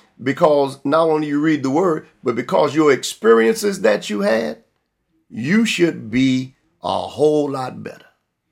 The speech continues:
All of us should be better. Every experience should make us better.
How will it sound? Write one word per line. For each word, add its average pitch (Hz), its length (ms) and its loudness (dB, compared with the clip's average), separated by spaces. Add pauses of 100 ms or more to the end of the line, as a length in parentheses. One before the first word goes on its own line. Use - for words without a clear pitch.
(400)
All 208 260 4
of 185 100 -2
us 175 140 0
should 139 220 -4
be 135 100 -2
better. 107 320 -10 (640)
Every 185 280 2
experience 170 520 0
should 117 120 -8
make 135 260 -4
us 131 120 -6
better. 107 320 -10